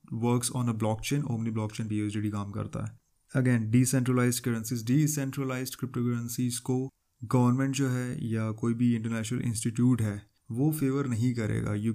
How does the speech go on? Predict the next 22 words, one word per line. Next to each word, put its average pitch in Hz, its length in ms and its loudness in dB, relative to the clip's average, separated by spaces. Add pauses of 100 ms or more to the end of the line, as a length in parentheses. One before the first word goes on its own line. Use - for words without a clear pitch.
can 135 360 -2
take 120 180 0
the 123 200 -2
case 117 300 0
for 123 120 0
gold। 104 420 -2 (240)
गोल्ड 120 460 2
जो 127 160 -2
है, 123 240 0
it 123 60 -2
has 117 160 0
been 123 460 2 (420)
money, 117 340 4
sound 113 260 -2
money 113 220 0 (280)
for 120 100 2
the 123 140 2
past 139 280 0
five 131 240 0
thousand 123 280 4
years। 117 300 6 (280)
Still 147 300 6